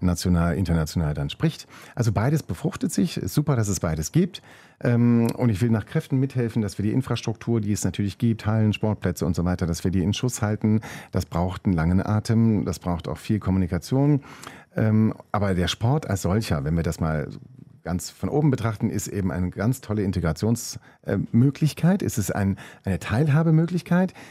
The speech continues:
Jeder kann sich dort engagieren. Es tut am Ende dem Menschen gut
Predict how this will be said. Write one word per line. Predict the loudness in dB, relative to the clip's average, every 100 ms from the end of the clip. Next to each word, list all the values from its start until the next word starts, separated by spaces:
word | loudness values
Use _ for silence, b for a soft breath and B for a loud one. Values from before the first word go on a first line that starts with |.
| B
Jeder | -2 2 2 2
kann | 2 2
sich | 2
dort | 2
engagieren. | 2 0 2 2 B B
Es | -6
tut | 0 0
am | 0 2
Ende | 2 4
dem | 4 4
Menschen | 4 2 2 2
gut | 4 2 2